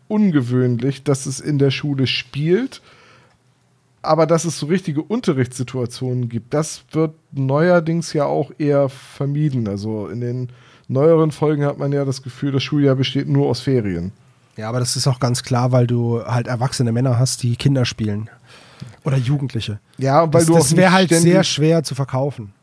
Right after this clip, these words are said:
Speaker 1: Ja, du willst auch die Geschichte nicht ständig damit unterbrechen, dass irgendjemand wieder in den Unterricht muss oder so. Oder dass Peter nicht
Speaker 2: Ja.
Speaker 1: da ist, weil er nachsitzt.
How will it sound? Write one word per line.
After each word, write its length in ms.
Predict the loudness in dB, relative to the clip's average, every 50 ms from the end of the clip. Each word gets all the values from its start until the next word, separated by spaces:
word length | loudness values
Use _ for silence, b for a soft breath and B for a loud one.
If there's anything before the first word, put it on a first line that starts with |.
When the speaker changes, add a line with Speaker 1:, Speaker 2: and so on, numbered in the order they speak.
| _ -4
Speaker 1:
Ja, 180 | -2 0 2 2
du 100 | 2 2
willst 180 | 2 0 0 -2
auch 80 | -4
die 120 | -2 -2 -2
Geschichte 420 | -2 -2 0 -2 -2 -2 0 0
nicht 160 | 0 0 -2
ständig 300 | 0 0 0 0 0 0
damit 260 | 2 2 2 0 -2 -4
unterbrechen, 520 | -4 -2 -2 -2 0 0 -2 -2 0 0
dass 120 | -2 -2 -2
irgendjemand 460 | 0 -2 -2 -2 -2 -2 -2 0 2
wieder 120 | 2 2 4
in 40 | 2
den 140 | 2 0 -2
Unterricht 460 | -4 -4 -4 -4 -6 -8 -10 -10 -10
muss 240 | -10 -10 -10 -10 -12
oder 220 | -10 -8 -8 -8
so. 260 | -8 -8 -8 -10 -10 -12 b b b b b b b b b b
Oder 180 | -4 -2 0 0
dass 120 | -2 -2
Peter 320 | -4 -4 -2 2 2 2 2
nicht 120 | 2 2
Speaker 2:
Ja. 60 | 4
Speaker 1:
da 100 | 4 4
ist, 100 | 4 2 0
weil 80 | 0
er 100 | 0 0
nachsitzt. 640 | 0 0 0 -2 -2 -4 -8 -8 -8 -10 -16 -18 -20